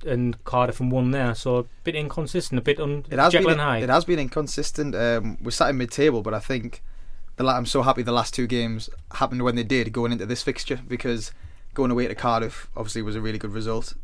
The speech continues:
Speaker 2: We're hanging on a little bit by the end, but we deserved to win that game. And even though, as strange as it was at the time, getting Yanga and B was sent off against Liverpool,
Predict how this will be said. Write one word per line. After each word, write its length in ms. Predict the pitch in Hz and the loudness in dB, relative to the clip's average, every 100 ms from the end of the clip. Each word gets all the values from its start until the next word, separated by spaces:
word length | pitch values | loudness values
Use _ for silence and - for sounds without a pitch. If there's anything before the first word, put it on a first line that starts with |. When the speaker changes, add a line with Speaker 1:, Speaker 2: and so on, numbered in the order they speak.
| 117 | -4
Speaker 2:
We're 140 | 110 | -2
hanging 240 | 120 123 110 | 0 0 0
on 280 | 110 110 - - | -4 -6 -10 -8
a 120 | - | -2
little 240 | 123 127 117 | 0 0 -2
bit 120 | 117 | -2
by 160 | 107 | -2
the 140 | 107 107 | -2 -2
end, 120 | 107 | -2
but 180 | 117 - | -4 -4
we 100 | 113 | -6
deserved 360 | 117 120 123 - | -4 -2 -2 -2
to 60 | |
win 120 | 110 113 | -4 -4
that 140 | 95 | -6
game. 240 | - 95 - - - - - - | -8 -10 -10 -14 -12 -10 -8 -2
And 120 | 139 | 0
even 180 | 151 151 | 2 4
though, 220 | 143 131 - | 2 2 -4
as 140 | 120 | -6
strange 420 | - - 147 135 | -4 2 2 2
as 60 | 123 | -2
it 80 | 107 | -2
was 160 | 120 | -2
at 80 | 127 | -4
the 60 | 110 | -4
time, 500 | - 135 123 123 101 | 0 0 0 -2 -6
getting 180 | 120 113 | -8 -4
Yanga 220 | 117 120 | -2 -2
and 120 | 117 | -2
B 80 | 120 | -2
was 120 | 117 | -2
sent 220 | - 120 110 | -2 -2 -2
off 140 | - | -4
against 200 | 117 107 | -4 0
Liverpool, 500 | 135 147 131 110 | 2 2 2 -2